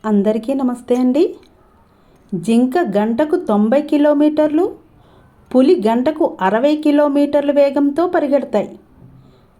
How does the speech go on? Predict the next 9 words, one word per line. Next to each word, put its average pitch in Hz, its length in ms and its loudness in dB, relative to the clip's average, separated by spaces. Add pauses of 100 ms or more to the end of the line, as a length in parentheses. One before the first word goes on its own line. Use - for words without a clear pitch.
(140)
అంటే, 196 460 0 (540)
జింక 247 460 0
పులి 302 360 0
కంటే 339 360 2
ముప్పై 254 480 2
కిలోమీటర్లు 214 920 0
ఎక్కువ 208 600 0
వేగంతో 311 800 0
పరిగెడుతుంది. 240 680 -2